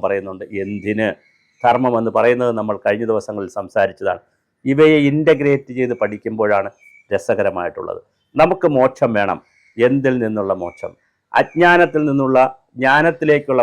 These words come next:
മോക്ഷം എന്ന് പറയുന്നത് സത്യത്തിലേക്കുള്ള അന്വേഷണമാണ്. അപ്പോൾ അങ്ങനെ സത്യം അന്വേഷിക്കുക എന്ന് പറയുന്നത്, അപ്പോൾ സത്യം അന്വേഷിക്കാനുള്ള ഒരു ബോധം ഉയർത്തിപ്പിടിക്കുന്നതാണ്.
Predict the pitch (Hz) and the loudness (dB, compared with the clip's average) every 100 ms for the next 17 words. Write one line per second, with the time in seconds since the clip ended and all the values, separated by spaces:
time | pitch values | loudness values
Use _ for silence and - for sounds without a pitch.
0 | 113 113 - 113 104 101 110 120 127 143 | 0 -4 -4 -6 -6 -2 2 2 2 6
1 | 165 294 - _ _ _ - 135 - 135 | 8 8 4 _ _ _ -6 -4 -2 -2
2 | 117 110 110 101 101 - 95 101 101 - | 0 0 -2 -8 -8 -8 -12 -10 -12 -14
3 | 104 101 - - _ _ _ _ _ 139 | -18 -14 -14 -16 _ _ _ _ _ 2
4 | 196 185 185 180 151 - 170 110 127 123 | 4 6 4 2 0 2 0 2 0 -2
5 | 123 110 123 113 104 110 107 113 117 123 | -4 -6 0 0 0 -2 0 0 0 0
6 | 147 - _ - - 139 131 135 - 165 | 0 -4 _ -8 -2 0 0 -2 0 0
7 | 156 135 147 151 147 151 147 147 165 202 | 2 0 0 -2 0 2 2 4 6 6
8 | - _ - 143 156 160 180 196 160 143 | 2 _ -8 -2 6 8 8 8 6 4
9 | 135 131 123 120 117 113 113 | 2 0 -4 -4 -2 0 0